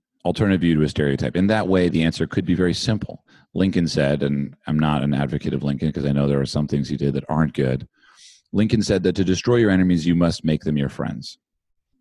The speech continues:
It's upon us to find something in every single person that is worthy of love, of compassion. I know this is possible, even for the most wicked people, because by this logic, any offender was just taught poorly.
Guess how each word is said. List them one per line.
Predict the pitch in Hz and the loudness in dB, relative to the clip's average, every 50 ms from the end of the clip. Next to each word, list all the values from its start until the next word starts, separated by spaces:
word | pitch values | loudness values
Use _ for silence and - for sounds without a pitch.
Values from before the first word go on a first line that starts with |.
| _ _ _ _ _ _ _ _ _ _ - | _ _ _ _ _ _ _ _ _ _ -6
It's | - - | -4 -4
upon | 113 107 - 113 110 101 | -4 -4 -2 0 0 0
us | - - 92 95 101 98 | 0 0 0 0 0 0
to | - - - | -2 -6 -4
find | - 90 85 85 - | 0 0 0 0 0
something | - 90 87 90 85 | -2 -2 0 0 0
in | 80 | 0
every | 82 80 80 92 | 0 2 0 0
single | 80 - - 98 101 107 104 | -2 -2 -2 -2 0 0 0
person | - - 92 85 80 - - 64 - - - _ _ _ _ | 0 0 0 0 -2 -2 -6 -8 -8 -10 -16 _ _ _ _
that | - 82 80 | -4 -2 -2
is | 80 71 71 | -2 -2 0
worthy | 78 80 80 69 73 | 0 0 0 2 0
of | 71 64 | -2 -2
love, | 69 64 58 - - - - | -4 -6 -6 -8 -10 -12 -10
of | - - - | -10 -10 -8
compassion. | - - - 73 60 - - - - - _ _ _ _ - - - - _ - | -8 -8 -6 -6 -8 -8 -10 -14 -18 -20 _ _ _ _ -20 -20 -20 -14 _ 0
I | 92 | 2
know | 101 107 107 | 4 4 4
this | 101 98 90 | 4 2 0
is | 98 98 - | -2 -4 -2
possible, | - 82 78 78 - - 90 92 98 - _ _ _ | -2 -2 -2 -2 -4 -4 -6 -6 -6 -8 _ _ _
even | 92 95 90 92 | 0 0 2 0
for | 85 92 92 | 0 0 0
the | 87 | 0
most | 90 90 87 80 - | 0 0 0 -2 -2
wicked | 85 85 78 - 76 69 | -2 -2 -2 -2 -4 -2
people, | - 76 69 - - - - _ _ _ - - _ _ _ | -2 -4 -4 -4 -8 -14 -14 _ _ _ -20 -20 _ _ _
because | - 95 98 82 | -6 -4 -4 -2
by | - 92 95 107 | -2 -2 -2 0
this | 113 113 101 - | 0 -2 -2 0
logic, | 92 90 87 85 82 87 - | 0 0 2 2 0 -2 -2
any | - 85 98 107 107 | -2 0 0 2 2
offender | 92 82 - - 92 92 80 80 73 69 | 0 -2 -2 -2 0 0 2 0 0 0
was | 71 76 71 - | 0 0 -2 -4
just | - 85 78 69 - _ | -4 -6 -6 -6 -6 _
taught | - - 85 82 78 - - - _ _ _ - | -10 -6 -6 -6 -6 -6 -8 -14 _ _ _ -10
poorly. | - 90 87 78 64 - - _ | -6 -4 -2 -2 -2 -6 -8 _